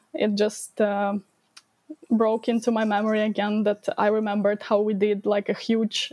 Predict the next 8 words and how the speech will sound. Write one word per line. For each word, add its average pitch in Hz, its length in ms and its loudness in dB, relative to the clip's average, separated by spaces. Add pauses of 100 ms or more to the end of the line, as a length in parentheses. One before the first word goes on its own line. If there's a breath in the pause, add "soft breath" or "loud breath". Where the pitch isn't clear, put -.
uh, 208 300 -2 (100)
cleanup, 220 540 0 (300)
uh, 208 380 -2 (540 soft breath)
in 226 220 2
his 214 200 0
cabinet, 214 560 -2 (120)
uh, 208 320 -4 (240)
room, 220 520 0